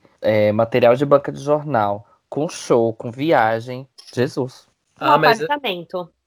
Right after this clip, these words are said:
Speaker 1: Dá pra
Speaker 2: Dois
Speaker 1: gente comprar um
Speaker 2: quartos,
Speaker 1: apartamento na
Speaker 2: varanda.
Speaker 1: Paulista.
Speaker 2: Dois quartos com varanda.
Speaker 3: Com certeza.
Speaker 2: <laughs>
Speaker 3: Que a nossa mãe não ouça, né, mas
Speaker 2: Não, não. Gente, não dá pra comprar nada. Um single, mães, vocês estão escutando, um single custa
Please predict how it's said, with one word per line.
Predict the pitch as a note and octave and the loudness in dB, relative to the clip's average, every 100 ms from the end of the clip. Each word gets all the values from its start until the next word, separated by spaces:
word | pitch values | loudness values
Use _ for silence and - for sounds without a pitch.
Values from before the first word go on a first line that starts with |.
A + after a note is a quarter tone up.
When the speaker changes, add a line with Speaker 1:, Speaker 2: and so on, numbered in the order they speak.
| _ | _
Speaker 1:
Dá | - | -2
pra | F#3 | 0
Speaker 2:
Dois | G3+ | 0
Speaker 1:
gente | G3 | -2
comprar | G#3 G#3 | 0 4
um | A#3 | 4
Speaker 2:
quartos, | G#3 C#4 C#4 - | 2 0 -10 -6
Speaker 1:
apartamento | D#4+ D4 F3 F#3 | -4 -4 -6 -4
na | |
Speaker 2:
varanda. | C#4 D#4 C#4 A#3 A3 | 2 4 6 2 0
Speaker 1:
Paulista. | A3 A3+ _ _ A#2 A2+ - | -2 -2 _ _ -20 -16 -6
Speaker 2:
Dois | A3 A3 | -6 0
quartos | A#3 A#3 - | 0 0 -2
com | B3 | -4
varanda. | B3 B3+ A#3 G3+ G3+ G3+ _ | 0 0 0 -4 -6 -6 _
Speaker 3:
Com | C#3 B2+ A#2+ | -12 -8 -4
certeza. | C#3 D3+ A#3+ C#3+ A#2 A2+ - _ | -4 -2 -2 -2 -4 -8 -12 _
Speaker 2:
<laughs> | E4+ F4 D#4 - - F4 - E4+ - | -2 0 0 -4 -2 -2 0 -4 -2
Speaker 3:
Que | G3 | 2
a | E3 | 4
nossa | D#3+ E3+ G#3 F#3 | 4 4 2 2
mãe | F#3+ F#3 | 2 4
não | G3 G3+ | 6 4
ouça, | B3+ A#3 E3+ - | 6 4 2 0
né, | D#3+ D3+ | 0 0
mas | D3+ C#3 C#3 F3 _ _ - | -2 -4 -4 -8 _ _ -18
Speaker 2:
Não, | F3 E3+ F3 F3 F3+ F3 | -10 -8 -4 -2 -2 0
não. | G3+ - D#3 D#3 - _ _ | 0 0 -2 -4 -8 _ _
Gente, | A3 A#3+ A#3 A#3 | 0 0 0 -4
não | A3 | 0
dá | A3+ | 2
pra | A#3 B3 | 2 0
comprar | B3 A3+ A3 A3+ | -2 -4 -2 -2
nada. | G#3 G#3+ F3 F#3 E3 - | -2 -2 -2 -4 -6 -4
Um | A3+ C4+ C4+ | 0 2 0
single, | - C#4 C#4 C4 A#3 G#3 | -4 -2 0 2 2 2
mães, | G#3+ A#3+ A#3 G#3+ G3 _ | 0 0 0 -2 -6 _
vocês | G3+ A3+ B3+ | -6 0 0
estão | B3 C4 A#3 | 0 -2 -2
escutando, | A#3 A#3 A3+ A3 A3+ | -2 -6 -2 0 -2
um | |
single | C4+ D4+ D4 D4+ | -2 0 4 2
custa | - C#4+ - | 0 -6 -4